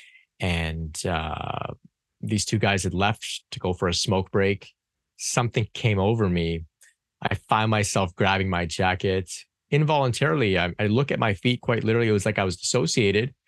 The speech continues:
but I looked down at my feet. My feet are walking out the door. And I remember thinking, "I'm walking off the job. Interesting." And I walk out the door. I get on the bus. I head home,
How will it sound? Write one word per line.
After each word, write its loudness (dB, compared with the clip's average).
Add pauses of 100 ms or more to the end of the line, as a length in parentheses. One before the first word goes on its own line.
(360)
but 2
I 2
looked 2
down 2
at 0
my 2
feet. -2 (300)
My -6
feet 2
are 2
walking 0
out 0
the -6
door. 2
And -2
I 2
remember 2
thinking, -2 (880)
"I'm -4
walking 0
off -2
the -2
job. 0 (180)
Interesting." -4 (480)
And -2
I 2
walk 2
out 0
the 0
door. 0 (760)
I -4
get 2
on 2
the 2
bus. 0
I -4
head 0
home, 2